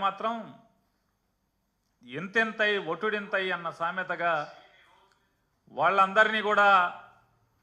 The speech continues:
వాళ్ళ కుట్రల్ని పటాపంచలు చేస్తూ, వాళ్ళ విషపు రాతల్ని లేదా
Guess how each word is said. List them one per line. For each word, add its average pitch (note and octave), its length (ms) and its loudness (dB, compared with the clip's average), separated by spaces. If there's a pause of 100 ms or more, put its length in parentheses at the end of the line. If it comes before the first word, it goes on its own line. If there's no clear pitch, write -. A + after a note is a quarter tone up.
(1200)
వాళ్ళ D3 160 -4 (120)
కుట్రల్ని G#3 420 -4 (100)
పటాపంచలు F3+ 680 0
చేస్తూ, F3 360 -10 (1800)
వాళ్ళ E3 160 2 (120)
విషపు A3+ 360 -2 (120)
రాతల్ని A3 720 2 (1700)
లేదా G#3 240 4